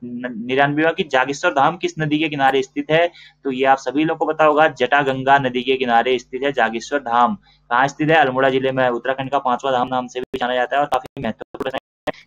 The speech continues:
जागेश्वर धाम के बारे में भी short notes वाली series में या important objective वाले में आपको detail में बता चुका हूँ। अगला हमारा सौवा और last प्रश्न है इस paper का कि भारतीय स्वाधीनता अधिनियम उन्नीस सौ सैंतालीस House of Commons में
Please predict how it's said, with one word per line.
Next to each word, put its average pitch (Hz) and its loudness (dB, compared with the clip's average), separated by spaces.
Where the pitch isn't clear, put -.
जागेश्वर - -4
धाम 139 4
के 147 -4
बारे 143 4
में 147 0
भी 151 -2
short 135 2
notes 143 -4
वाली 139 2
series 127 -6
में 139 -4
या 139 2
important 127 -6
objective 123 -4
वाले 127 0
में 135 -4
आपको 135 -2
detail 113 -8
में 151 -2
बता 113 -2
चुका - -14
हूँ। 98 -12
अगला 151 0
हमारा 170 4
सौवा 143 4
और 147 2
last 135 2
प्रश्न 156 -8
है 156 0
इस - -14
paper 135 -2
का 160 2
कि 175 -2
भारतीय 151 0
स्वाधीनता 139 0
अधिनियम 143 2
उन्नीस 143 -4
सौ 160 -6
सैंतालीस 139 -2
House 165 2
of 175 4
Commons 147 0
में 151 0